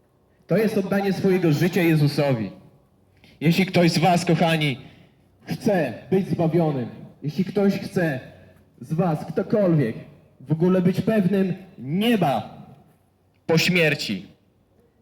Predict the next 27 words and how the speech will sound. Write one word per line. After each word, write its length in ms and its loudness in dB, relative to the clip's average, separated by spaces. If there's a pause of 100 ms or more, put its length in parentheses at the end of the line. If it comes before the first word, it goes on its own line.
to 100 -2
nie 160 0
ma 120 0
innej 360 -2
drogi 320 2
oprócz 320 0
Jezusa 440 2
Chrystusa. 680 -2 (260)
Chyba 220 2
że 160 2
nie 160 4
chcesz, 360 -2 (260)
to 100 4
nie 160 4
ma 120 2
tematu. 540 0 (180)
Możesz 320 2
sobie 320 0
umierać, 580 0 (300)
możesz 360 0
chorować. 600 0 (840)
Finito. 580 -4 (1500)
Kochani, 600 0
mądrych 500 -2
decyzji 420 0
wam 200 0
życzę. 440 0